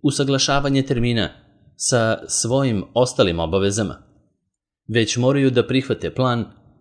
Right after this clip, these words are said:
koji im je saopšten. Sa druge strane, individualna i poluindividualna edukacija takođe traju osam školskih časova, ali vreme i ritam njihovog održavanja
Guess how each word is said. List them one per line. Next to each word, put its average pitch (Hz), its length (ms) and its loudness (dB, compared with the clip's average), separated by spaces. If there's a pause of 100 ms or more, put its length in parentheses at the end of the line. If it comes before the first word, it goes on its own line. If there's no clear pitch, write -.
(120)
koji 139 440 2
im 127 140 0
je 110 140 0
saopšten. 73 540 -2 (1500)
Sa - 200 0
druge 117 280 0
strane, 120 480 -2
individualna 113 840 0
i 113 200 -2
poluindividualna 107 960 2
edukacija 107 640 0 (1300)
takođe 147 360 2
traju 147 320 4
osam 110 300 2
školskih 95 460 -4
časova, 98 600 0 (580)
ali 135 260 0
vreme 139 460 2
i 120 240 4
ritam 127 340 0
njihovog 104 400 2
održavanja 104 640 0